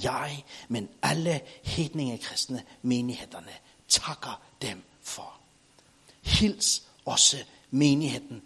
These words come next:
som samles i deres hus."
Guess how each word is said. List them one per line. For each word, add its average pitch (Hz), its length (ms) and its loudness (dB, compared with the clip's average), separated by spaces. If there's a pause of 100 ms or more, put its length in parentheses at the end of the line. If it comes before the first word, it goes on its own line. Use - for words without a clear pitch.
(140)
som - 420 6
samles - 760 0 (160)
i 127 240 -8 (180)
deres - 520 -4 (260)
hus." - 400 0